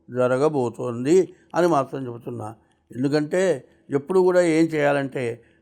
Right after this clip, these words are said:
మనకంటే తక్కువ వాడిని చూసి మనం బాగున్నామని తృప్తి పడితే మన దురాశకు పోము. అట్లాగే మనకంటే ఎక్కువ వాళ్ళని చూసి వాళ్ళలాగా మనం ఎప్పుడు ఎట్లా అవుతామో, వాళ్ళలాగా మనం ఎట్లా సంపాదిస్తాం అనుకునేటట్లయితే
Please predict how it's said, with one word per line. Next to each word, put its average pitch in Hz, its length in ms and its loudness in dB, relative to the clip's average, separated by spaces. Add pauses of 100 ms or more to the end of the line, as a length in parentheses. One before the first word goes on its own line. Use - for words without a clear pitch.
మనకంటే 143 640 0
తక్కువ 185 380 6
వాడిని 156 340 4
చూసి 143 300 -4 (240)
మనం 202 260 2
బాగున్నామని 165 680 2
తృప్తి 196 400 -4
పడితే 156 640 0 (800)
మన 165 520 2 (120)
దురాశకు 185 680 4
పోము. 127 420 -8 (440)
అట్లాగే 202 400 4
మనకంటే 175 560 -2
ఎక్కువ 190 260 0
వాళ్ళని 175 260 2 (100)
చూసి 151 380 -8 (300)
వాళ్ళలాగా 226 580 6
మనం 190 220 2
ఎప్పుడు 175 240 -2
ఎట్లా 175 320 2
అవుతామో, 170 680 6 (280)
వాళ్ళలాగా 202 520 6
మనం 185 200 2
ఎట్లా 170 260 2
సంపాదిస్తాం 170 640 0
అనుకునేటట్లయితే 165 1400 2